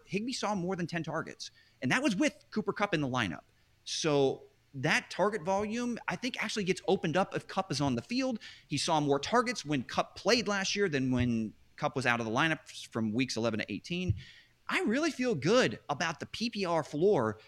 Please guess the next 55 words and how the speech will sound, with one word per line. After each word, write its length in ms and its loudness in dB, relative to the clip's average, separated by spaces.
of 100 -2
a 60 0
tight 300 2
end 160 2
six 280 -2
finish 380 0
last 300 -4
year 240 0
from 160 -2
Tyler 380 4
Higbee. 320 -2
I 80 -2
see 320 -6
a 20 -6
hundred 320 -4
plus 220 -6
targets 340 -4
again 380 2
for 100 0
Higbee 380 0
in 80 -2
twenty 240 -4
twenty-three, 560 -2
and 100 0
I 60 -2
feel 180 0
good 220 0
about 180 2
the 60 -8
quarterback 500 0
tight 240 0
end 140 -2
stack 320 4
getting 160 -2
ahead 180 2
of 140 2
you 120 0
and 120 -2
getting 180 -2
my 160 4
guys, 240 6
but 120 -6
now 120 6
you 180 8
don't 200 10
have 160 4
to 60 -8
take 220 6
'em, 120 4
so 340 8
the, 200 0
the 120 -4
joke's 340 6
on 240 4
me. 240 -2